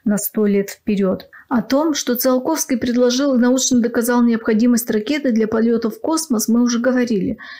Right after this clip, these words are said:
Это была революционная мысль, ведь в те времена ракеты использовались только для фейерверков и салютов. Лишь гений был способен разглядеть летающие хлопушки и будущий космический корабль.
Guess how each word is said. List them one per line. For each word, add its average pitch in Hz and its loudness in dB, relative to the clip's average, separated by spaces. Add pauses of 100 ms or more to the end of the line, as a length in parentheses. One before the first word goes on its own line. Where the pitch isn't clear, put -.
(100)
Это 226 0
была 208 0
революционная 196 0
мысль, 220 0
ведь 208 -2
в - -20
те 214 0
времена 208 2
ракеты 254 -2
использовались 240 -2
только 240 -2
для 208 0
фейерверков 214 0
и - -10
салютов. 202 -2 (500)
Лишь 254 2
гений 226 4
был 190 0
способен 233 0
разглядеть 196 -2
летающие 202 0
хлопушки 214 -2
и 196 0
будущий 196 -2
космический 202 -2
корабль. 196 -4